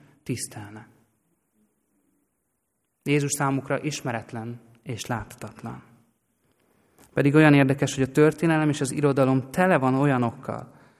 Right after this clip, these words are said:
akik feladtak valamit, ami érthetetlen a világnak, ami láthatatlan a világnak. Mégis feladták, mert számukra fontos volt, ahogy a keresztények követnek valakit, aki láthatatlan.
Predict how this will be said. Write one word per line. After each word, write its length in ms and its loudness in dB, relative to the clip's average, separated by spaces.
akik 220 -4
feladtak 540 2
valamit, 400 4
ami 220 2
érthetetlen 540 0
a 60 2
világnak, 460 -2
ami 220 2
láthatatlan 560 0
a 60 0
világnak. 580 -4
Mégis 440 4
feladták, 800 0
mert 220 -2
számukra 460 -4
fontos 520 -2
volt, 340 -6
ahogy 260 2
a 80 0
keresztények 1000 -2
követnek 400 0
valakit, 360 2
aki 220 0
láthatatlan. 840 0